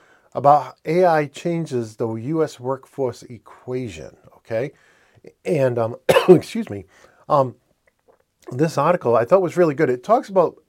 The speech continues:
A I as practical implications. Let's see if I can say that again. This is live T V, right?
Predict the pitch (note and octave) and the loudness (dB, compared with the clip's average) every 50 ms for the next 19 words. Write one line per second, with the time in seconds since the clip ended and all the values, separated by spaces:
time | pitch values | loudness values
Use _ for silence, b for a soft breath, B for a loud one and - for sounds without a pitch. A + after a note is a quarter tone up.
0 | _ _ - E3 E3+ F3 - C#3 C#3 C3 C#3 C3 - - A#2+ A#2 A2 A#2 - - | _ _ -6 -2 0 0 0 2 0 -2 -2 -4 -6 -10 -12 -12 -12 -16 -20 -20
1 | _ _ _ - - D#3 E3 F3+ F3 - D3 - - C3+ C3+ C3 B2+ - B2 A#2+ | _ _ _ -16 -10 -8 -8 -8 -8 -12 -16 -10 -6 -4 -4 -4 -4 -8 -14 -16
2 | - - B2 - - - - _ - D#3+ D3+ C#3+ - - - C#2+ D2 F#2+ - - | -14 -14 -14 -16 -16 -20 -20 _ -10 -8 -8 -8 -10 -12 -14 -14 -14 -14 -16 -18
3 | A#2 G#2 - A2+ G#2+ F#2+ - G2 F#2+ E2 - - F#2 E2 D2 C2+ B1+ A#1 B1 - | -18 -16 -12 -10 -10 -8 -8 -10 -14 -14 -14 -14 -14 -12 -12 -14 -16 -16 -18 -20
4 | _ B B B B B B B B B B B B - C3+ A2 A#2 G2+ G2 G#2 | _ B B B B B B B B B B B B -16 -14 -14 -14 -12 -10 -10
5 | G#2 G#2+ - - - A2 F#2 E2+ F2 D2 D2 F2 A#2+ B2+ | -10 -10 -12 -14 -16 -16 -14 -14 -14 -14 -12 -12 -12 -12